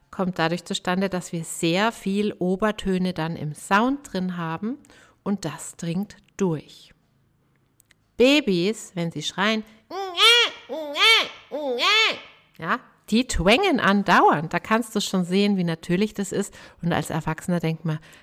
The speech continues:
Herrschaftszeiten, wie kriege ich denn die Lautstärke her? Und der Baby Cry ist zum Beispiel auch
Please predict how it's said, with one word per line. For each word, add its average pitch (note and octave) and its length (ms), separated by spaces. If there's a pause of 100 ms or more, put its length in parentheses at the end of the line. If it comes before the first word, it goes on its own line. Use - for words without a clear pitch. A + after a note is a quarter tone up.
Herrschaftszeiten, - 840
wie - 60
kriege D#3+ 200
ich - 140
denn E3 140
die G3+ 60
Lautstärke F#3 600
her? D3+ 240 (1400)
Und A#3 160
der A3+ 100
Baby B3 440
Cry A#3 560 (320)
ist A#3+ 260
zum A#3+ 180
Beispiel G3+ 440
auch F3 440